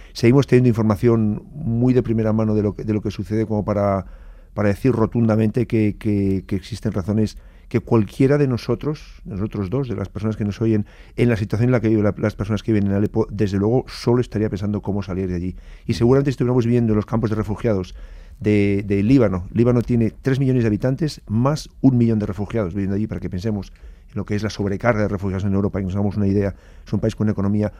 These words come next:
muy frágil, con un paro que no puedo imaginármelo, pero seguramente supera con mucho el de España.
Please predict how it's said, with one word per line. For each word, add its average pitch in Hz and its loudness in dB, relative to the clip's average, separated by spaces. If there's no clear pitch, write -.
muy 131 4
frágil, 135 0
con 107 0
un 107 4
paro 104 2
que - -4
no 110 2
puedo 110 6
imaginármelo, 104 2
pero 107 0
seguramente 98 -2
supera 98 -6
con 92 -2
mucho 110 0
el 90 -2
de 90 -2
España. 101 -4